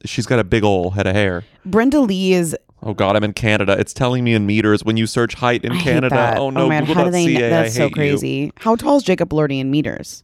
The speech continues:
Speaker 1: Oh, my God. Jacob Elordi is one point nine six meters. <laughs> I
Speaker 2: Oh, man,
Speaker 1: hate
Speaker 2: that's
Speaker 1: this.
Speaker 2: so tall. That's so tall. That's so
Speaker 1: People also
Speaker 2: tall.
Speaker 1: search for Zendaya, who's one point seven eight meters. God, being in Google, being Google Canada is really freaking
Speaker 2: It's
Speaker 1: me
Speaker 2: so
Speaker 1: out.
Speaker 2: confusing. Okay, why
Speaker 1: Brenda
Speaker 2: did you bring
Speaker 1: Lee.
Speaker 2: up Brenda Lee?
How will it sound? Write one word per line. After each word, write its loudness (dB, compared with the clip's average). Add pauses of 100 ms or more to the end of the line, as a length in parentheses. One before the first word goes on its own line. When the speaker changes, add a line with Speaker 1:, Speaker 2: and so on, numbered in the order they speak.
Speaker 1:
Oh, 0
my 0
God. 0
Jacob 0
Elordi 2
is 0
one -4
point -4
nine -2
six -10
meters. -6
<laughs> -
I 2
Speaker 2:
Oh, -6
man, 2
Speaker 1:
hate 2
Speaker 2:
that's -4
Speaker 1:
this. 2
Speaker 2:
so 2
tall. -2
That's -6
so -4
tall. -8 (720)
That's -12
so -8
Speaker 1:
People 2
also 2
Speaker 2:
tall. 2
Speaker 1:
search 0
for -2
Zendaya, 0 (120)
who's 0
one 0
point -2
seven -2
eight -6
meters. -4 (160)
God, -8
being -8
in -8
Google, -8
being -8
Google -8
Canada -6
is -12
really -8
freaking -10
Speaker 2:
It's -12
Speaker 1:
me -6
Speaker 2:
so 0
Speaker 1:
out. -4
Speaker 2:
confusing. -8
Okay, -4
why -2
Speaker 1:
Brenda 0
Speaker 2:
did 2
you 0
bring 2
Speaker 1:
Lee. 0
Speaker 2:
up -2
Brenda -2
Lee? -8